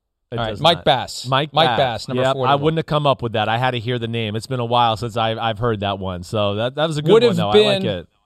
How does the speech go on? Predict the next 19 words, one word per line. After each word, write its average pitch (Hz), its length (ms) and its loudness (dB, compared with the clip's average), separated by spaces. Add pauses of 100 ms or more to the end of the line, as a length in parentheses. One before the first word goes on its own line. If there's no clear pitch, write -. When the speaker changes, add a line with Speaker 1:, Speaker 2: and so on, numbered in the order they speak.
(540)
Speaker 2:
the 175 220 2
only 220 480 0
Super 185 360 -2
Bowl 165 280 2
shutout 135 640 0 (220)
in, 135 420 -2
uh, 131 580 0
in 135 320 -4
the 131 100 0
history 139 440 -4
of 117 100 -6
the 123 80 -6
game, 123 460 -4
but 139 240 0
for 127 340 -4
that, 120 360 -2 (100)
that, 127 320 -2
uh, 123 100 2
blocked 143 480 0